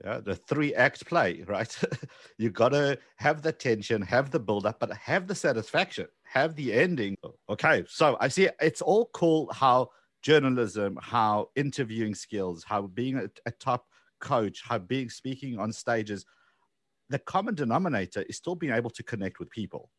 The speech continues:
at the end of the day. And whether you're shooting a YouTube video, an Instagram video, or you're on stage, you're still connecting with people. The people are in your audience. And what a lot of people have lost sight of is the fact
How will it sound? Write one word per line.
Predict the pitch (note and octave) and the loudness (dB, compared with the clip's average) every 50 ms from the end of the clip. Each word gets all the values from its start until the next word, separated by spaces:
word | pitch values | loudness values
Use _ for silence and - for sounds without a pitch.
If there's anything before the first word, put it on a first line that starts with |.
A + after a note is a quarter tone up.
| _ _ | _ _
at | F#2 E2+ | -12 -8
the | - G2 | -4 -4
end | F#2+ F#2+ | -2 -2
of | F#2+ E2+ | -2 -4
the | F#2+ E2 | -4 -4
day. | G2 F2+ E2 D2+ - _ _ _ _ _ _ _ | -4 -4 -4 -6 -10 _ _ _ _ _ _ _
And | - A2 G#2+ F#2+ F2+ | -6 -4 -4 0 0
whether | A#2 C3+ D3+ | 0 2 2
you're | C#3+ C3+ B2+ | 0 0 -2
shooting | - - - E3+ E3+ - F#3 F3+ | -2 -2 -4 -4 -4 -2 -2 -2
a | D#3+ | -2
YouTube | C3 A#2 C3 C3 - C#3+ A2+ F#2+ | -2 -2 -4 -4 -4 -6 -6 -4
video, | F#2+ A2+ A2 A#2 A2+ G#2+ G2+ | -2 -2 0 2 2 2 2
an | F2 E2 - | 0 -2 -4
Instagram | A#2 C#3+ D#3+ - - D3+ B2+ C3 B2+ B2 A2+ G2 | -6 -6 -6 -6 -8 -8 -4 -4 -4 -4 -4 -4
video, | B2+ A2+ A2 G#2+ G#2 A#2 G#2 G#2 G2 - - - _ _ _ _ - | -6 -4 -4 -2 -2 0 0 0 -2 -4 -8 -18 _ _ _ _ 0
or | G2+ G#2+ G#2+ G#2+ G#2 G#2 - - - | 2 4 6 6 4 2 0 -4 -8
you're | F#2+ G#2+ A2+ A2 G#2 G2+ G#2+ G#2+ - - | -2 2 2 4 4 4 2 0 2 0
on | A2+ B2+ B2 A2 | 0 0 0 -4
stage, | - - D3+ D#3 B2+ G#2 G2 G2 G2+ - - - _ _ _ _ _ _ _ _ _ _ _ _ - | -2 2 4 4 6 4 4 0 -2 -6 -10 -16 _ _ _ _ _ _ _ _ _ _ _ _ -6
you're | A#2+ A#2+ | -6 -6
still | - - - G3 G3+ | -4 -2 -2 -2 -2
connecting | - - F3 E3 C#3 B2+ - - C#3 A#2 | -2 -2 -2 0 -2 -2 -2 -2 -2 -2
with | A2 - | -4 -6
people. | - - - D3 - - G2 | -8 -10 -10 -10 -6 -6 -6
The | D#2+ D#2 E2+ F2+ - - | -6 -6 -8 -10 -10 -14
people | - - D#3+ E3 - - D3 C3+ | -12 -10 -10 -8 -6 -4 -4 -2
are | A#2+ A#2 | -2 -2
in | B2 A#2 G#2 | -2 -4 -4
your | G#2+ G#2 F2+ | -4 -2 0
audience. | G#2+ B2+ B2 A#2 F#2 E2 D#2 D2+ - - - _ _ _ _ _ | 0 0 0 0 -2 -4 -6 -8 -14 -20 -20 _ _ _ _ _
And | G#2+ A2+ G#2+ | -2 0 2
what | G#2 G#2+ | 2 2
a | G#2 | 2
lot | G#2 G#2+ B2+ D3 | 4 4 4 4
of | D#3+ | 4
people | - D3+ D3 - - B2+ | 2 0 0 2 2 2
have | A#2+ F#2+ G2+ | 4 4 6
lost | G#2+ A2 A2 - - - - - | 6 4 4 2 -2 -8 -8 -8
sight | - - C#3 D#3+ F#3+ F#3 - A#2 | -2 2 4 4 4 4 4 4
of | F#2 F#2 F#2 - _ _ - - _ _ _ | 2 2 2 0 _ _ -20 -20 _ _ _
is | - A#2 A#2 G#2 G2 F2 | 2 4 4 4 2 0
the | A2 - | -2 -2
fact | - - A2+ G#2+ G#2+ G#2+ - - | 2 4 4 6 6 4 2 -4